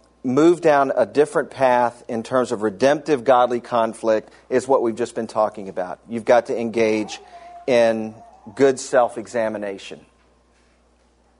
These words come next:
Here's what you should ask yourself when you are experiencing conflict with somebody else.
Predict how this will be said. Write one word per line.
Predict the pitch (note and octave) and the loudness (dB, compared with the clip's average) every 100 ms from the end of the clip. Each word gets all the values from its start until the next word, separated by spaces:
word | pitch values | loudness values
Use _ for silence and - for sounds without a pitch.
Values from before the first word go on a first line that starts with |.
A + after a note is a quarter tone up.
| _ _ _ _ _ | _ _ _ _ _
Here's | C3+ F3 F3 | -2 0 0
what | F3+ | -2
you | D#3+ | -2
should | D3+ C#3+ | -2 0
ask | C3+ B2 B2+ - | 2 4 2 -2
yourself | A#2+ G2+ A2+ G#2 G2+ - - _ _ _ _ _ - | -8 -4 2 2 2 -4 -20 _ _ _ _ _ -4
when | A#2+ C3+ C3 C3 - _ _ _ | 2 2 2 -2 -6 _ _ _
you | C3+ C#3+ C#3+ | -2 2 4
are | C3 B2 B2 A#2+ - - _ _ _ _ - | 6 6 4 0 -4 -20 _ _ _ _ -4
experiencing | B2+ - - C#3+ C3+ - B2 | -4 -4 -2 0 0 -2 -6
conflict | A2+ - B2 A#2+ - - - | -6 -2 0 -2 -4 -4 -4
with | G#2+ | -6
somebody | - A#2 G#2+ G#2 G2+ | -4 0 0 0 -2
else. | F#2 - - - | -4 -4 -14 -20